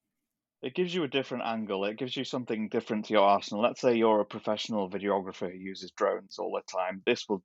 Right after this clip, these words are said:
definitely give you an edge over your competitors if they're just doing all the sort of normal, slow panning cinematic stuff,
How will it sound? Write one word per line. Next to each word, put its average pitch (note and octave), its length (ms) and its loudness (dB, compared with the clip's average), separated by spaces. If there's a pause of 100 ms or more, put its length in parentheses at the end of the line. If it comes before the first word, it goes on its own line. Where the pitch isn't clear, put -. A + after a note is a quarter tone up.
(120)
definitely G#2+ 520 0
give - 180 -2
you F#2+ 160 -2
an F#2 80 -4
edge - 560 -2
over G2 220 -2
your G2 260 2 (460)
competitors G2 720 2
if F2+ 100 -6
they're G2 240 4
just G2 240 -6
doing G2 260 0
all G2 140 4
the F#2+ 80 -4
sort G2 300 -4
of F#2+ 40 -12
normal, G2+ 520 0
slow G2 680 2
panning F#2+ 480 -4 (340)
cinematic G2 680 2
stuff, - 260 -2